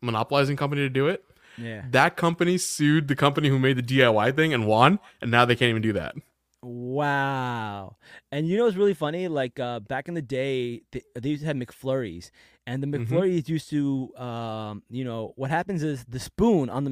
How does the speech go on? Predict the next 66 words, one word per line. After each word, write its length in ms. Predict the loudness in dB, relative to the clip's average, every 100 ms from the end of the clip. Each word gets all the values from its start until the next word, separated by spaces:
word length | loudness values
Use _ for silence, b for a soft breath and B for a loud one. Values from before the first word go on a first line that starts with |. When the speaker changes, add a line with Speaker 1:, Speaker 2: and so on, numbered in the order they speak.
| -6
Speaker 2:
McFlurry 440 | 0 4 4 2
is 80 | -2
actually 260 | -4 -4 -6
the 80 |
mixing 300 | -6 -8 -10
device. 340 | -12 -12 -16 -20 B B B B
So 560 | -4 0 2 2 -2 -6 b -16
you 100 | -10
put 300 | -4 -4 -2
the 80 |
vanilla 340 | -2 0 0 0
ice 200 | -2 -4
cream 180 | -4 -4
in 140 | -2
there, 300 | 0 0 -2 -6 b
then 100 | -10
you 80 | -10
put 100 | -8
the 60 |
candies 400 | -6 -4 -2 -4
in 140 | -4 -2
there, 300 | -2 -4 -6 b b
then 100 | -10
you 60 |
put 120 | -10 -12
the 60 |
spoon 600 | -6 0 2 2 0 -4 -10 -8
in 160 | -4 -2
there, 360 | 0 -2 -4 -8 b -8
and 120 | -4
the 80 | -4
spoon 260 | -4 -4
gets 120 | -4 -6
connected 360 | -6 -8 -10
to 40 | -10
the 80 |
machine, 320 | -8 -8 -6 -6
and 80 | -4
the 40 |
machine 260 | -6 -6 -8
spins 340 | -6 -4 -2
around 300 | -4 -4 -4
everything, 340 | -8 -10 -12 -8
right? 260 | -6 -8 _ _ b b b b 0
They 100 | 2
don't 140 | 2
spin 260 | 2 2 4
it, 180 | 2
spin 160 | 0 -2
it 40 | 2
around 240 | 2 2
anymore. 460 | 0 0 0 -4 -4
The 140 | -4
McFlurries 720 | -4 2 4 4 2 -4 -8
just 240 | -2 -2 0
have, 240 | -2 -2
like, 100 | -4
toppings 340 | -4 -4 -4 -4
on 60 |
the 80 | -4
top. 300 | -2 -2 0
They 100 | 0
don't 160 | 0 0
mix 160 | -2
them 120 | -2
anymore. 420 | -2 -4 -6 -12